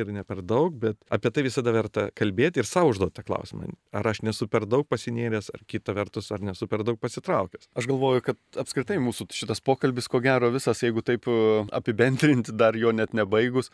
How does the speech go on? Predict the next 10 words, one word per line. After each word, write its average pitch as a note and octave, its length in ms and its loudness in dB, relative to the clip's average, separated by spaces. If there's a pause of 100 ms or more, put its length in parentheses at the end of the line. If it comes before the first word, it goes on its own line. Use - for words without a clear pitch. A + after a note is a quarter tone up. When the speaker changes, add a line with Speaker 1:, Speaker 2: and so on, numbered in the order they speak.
Speaker 2:
ir B2+ 240 0
sukasi - 440 -2
apie G#2 220 -4
tą F#2+ 380 2
balanso G2 1040 2
ir G2+ 240 2
to A2 160 4
vidurio A2 440 0
kelio A#2 420 2
klausimą. D#2 680 -2